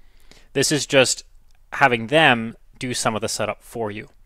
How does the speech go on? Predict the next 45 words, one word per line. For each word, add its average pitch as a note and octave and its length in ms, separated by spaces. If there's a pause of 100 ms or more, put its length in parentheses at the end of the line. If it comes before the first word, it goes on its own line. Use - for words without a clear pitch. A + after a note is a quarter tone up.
(760)
So - 140
you A2+ 180
do A2+ 160
not A#2+ 300
want D#3 160
to C#3 60
add C3+ 200
this. - 400
We're B2+ 160
going B2+ 180
to A#2 60
be A#2 80
doing B2 300
it A2 100
ourselves, C3 500
and A2 120
it A2+ 80
will G#2+ 160
not A2 360
be B2+ 80
costing A#2 400
for, A#2 400 (120)
four A2+ 640
ninety-eight A2 440
a G#2 40
year. C#3+ 360 (800)
Ours A2 240
is A2 100
gonna G#2+ 180
be A2 100
free. - 320 (1200)
Web D3 200
hosting, D#3 540 (380)
our C3 140
web B2 200
hosting B2 460
is A2 380
not A2 360
going A#2+ 180
to A2+ 40
be A2+ 200
eight A#2+ 160
eighty A2+ 180
a A#2+ 60
month. D#3 400